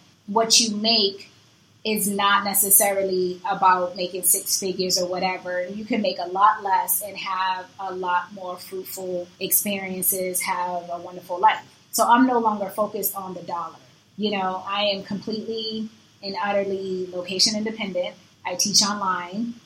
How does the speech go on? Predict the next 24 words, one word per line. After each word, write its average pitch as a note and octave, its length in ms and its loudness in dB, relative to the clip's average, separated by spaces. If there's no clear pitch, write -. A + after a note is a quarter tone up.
I G#3 120 -2
make G3+ 340 0
U G#3+ 240 2
S - 200 4
dollar, F3+ 540 4
which G#3 220 4
is G3 240 0
great G3 400 0
for G#3 100 -2
living F#3+ 280 -2
abroad. F#3+ 520 0
And G3 400 -4
also G3+ 340 4
my F#3 240 -2
focus A3 600 0
is F3 540 0
just G#3 300 4
working F#3+ 360 -2
on F3+ 360 -2
the F#3 100 -6
Chronicles F#3+ 460 -2
Abroad, F#3 440 0
my G3 220 -2
entrepreneurial F#3 920 -4